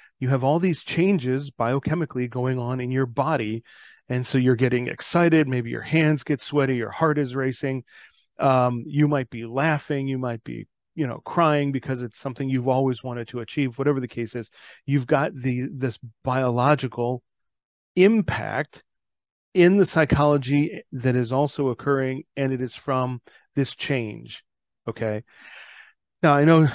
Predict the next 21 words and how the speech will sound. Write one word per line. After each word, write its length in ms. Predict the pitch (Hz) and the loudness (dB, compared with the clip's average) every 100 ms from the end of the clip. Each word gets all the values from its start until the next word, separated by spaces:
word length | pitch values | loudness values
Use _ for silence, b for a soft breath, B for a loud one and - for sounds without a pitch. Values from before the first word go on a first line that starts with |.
| B B | B B
stress 360 | - - 165 - | -6 0 0 0
can 180 | - 131 | -4 -2
be 140 | 131 | 0
negative. 640 | 139 202 185 127 120 156 | 2 4 2 0 -2 -4
Well, 380 | 139 165 175 190 180 | -2 0 2 0 -4
okay, 260 | - 143 | -4 -8
so 180 | 143 156 | -6 -2
now 360 | 143 135 135 - _ _ _ _ _ _ | 0 2 0 -6 _ _ _ _ _ _
what 280 | 139 143 147 | -6 0 0
if 160 | 143 | 0
you're 80 | 147 | -4
thinking 280 | - 143 135 | -8 -6 -4
about, 240 | 131 131 | 0 0
okay, 280 | 131 127 117 b b b b _ _ _ | 0 -2 -2 b b b b _ _ _
it's 380 | - 143 147 127 | -2 0 0 0
gonna 180 | - 151 | 0 2
require 400 | 143 - 139 135 | 2 2 0 0
that 100 | 127 | -2
I 60 | 127 | -4
maybe 320 | 127 127 120 | -4 -6 -8
change 580 | - 135 131 131 117 | -6 -4 -4 -4 -8